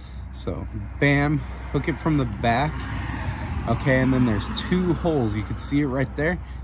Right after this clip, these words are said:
You just slide it right on down, and then that comes out right there. And then same thing with the bottom one. All you gotta do is just push it, and then it comes out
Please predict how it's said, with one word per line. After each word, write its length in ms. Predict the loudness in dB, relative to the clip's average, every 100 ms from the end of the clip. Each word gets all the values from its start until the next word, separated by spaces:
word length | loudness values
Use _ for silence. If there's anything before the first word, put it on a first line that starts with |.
| -2
You 120 | 0
just 380 | 2 0 -2 -4
slide 300 | 2 4 2
it 80 | 0
right 280 | 0 0
on 240 | 2 2 0
down, 420 | 0 0 -2 -4 -8 -12 -10 -10 -10 -10
and 140 | -4 -2
then 140 | 0
that 240 | 0 -2 -2
comes 320 | 0 0 2
out 220 | 0 0
right 200 | -2 -2 -2
there. 360 | 0 0 0 -4 -12 -12 -12 -12 -12 -12 -10 -2
And 140 | 0
then 180 | 0 0
same 480 | -2 0 4 4 2
thing 280 | 0 2 0
with 120 | 0
the 80 | 2
bottom 380 | 4 4 4
one. 180 | 2 0
All 140 | 0 0
you 60 |
gotta 220 | 0 0
do 240 | 0 2 2
is 140 | 2
just 340 | -2 -2 -2 -6 -6 -6 -8 -8 -10 -8 -4
push 340 | 2 2 4
it, 160 | 2 2 -2 -4 -6 -4 -4 -2
and 180 | 2 4
then 100 | 2
it 60 | 0
comes 380 | 2 2 4 4
out 260 | 4 2